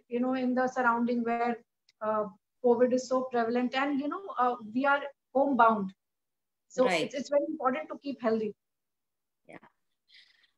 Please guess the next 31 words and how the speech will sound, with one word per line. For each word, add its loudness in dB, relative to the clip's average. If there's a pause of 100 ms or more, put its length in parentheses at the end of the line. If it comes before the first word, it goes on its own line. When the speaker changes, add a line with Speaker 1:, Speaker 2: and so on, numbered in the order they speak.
(400)
Speaker 2:
Aditi, 0
can 2
we -2
add 2
something, -2
uh, 4 (160)
like -2
jaggery 4
or, 4
you -2
know, -4
mishri 0
to -4
the 2
kada 2 (260)
just -2
to -6
make -4
it -4
easier -2
for -4
kids? -6 (520)
Or 4
when 4
Speaker 1:
Yes, 0
Speaker 2:
it's 6
Speaker 1:
absolutely. 4
Speaker 2:
the 0
honey? 2 (960)
Speaker 1:
Yes, -2
honey 4